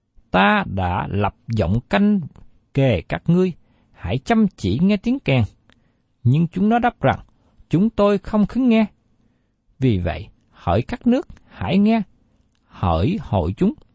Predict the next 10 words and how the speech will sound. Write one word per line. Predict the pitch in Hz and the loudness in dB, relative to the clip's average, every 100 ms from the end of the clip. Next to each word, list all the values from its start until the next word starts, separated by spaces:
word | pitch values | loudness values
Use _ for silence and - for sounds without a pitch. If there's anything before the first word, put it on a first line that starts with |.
| - _ | -20 _
hãy | _ - - 160 | _ -8 -6 -2
biết | 185 320 _ | -2 -2 _
điều | 131 139 123 90 | 0 2 2 0
xảy | - 78 110 | -6 -8 -4
đến | 87 269 | -2 -2
giữa | 151 90 95 | 0 0 0
chúng | 127 202 | 0 0
nó. | 202 240 - _ _ _ _ _ _ | 0 0 -6 _ _ _ _ _ _
Hỡi | - 95 98 | -6 -2 0
đất, | 185 | 0